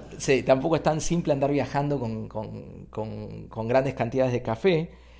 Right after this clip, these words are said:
Eh, lo del té me resulta súper práctico porque puedo,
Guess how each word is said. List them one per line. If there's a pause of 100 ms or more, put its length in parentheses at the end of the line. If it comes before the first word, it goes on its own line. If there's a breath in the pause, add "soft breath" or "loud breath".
(240 soft breath)
Eh,
lo
del
té
me
resulta
súper
práctico
porque
puedo,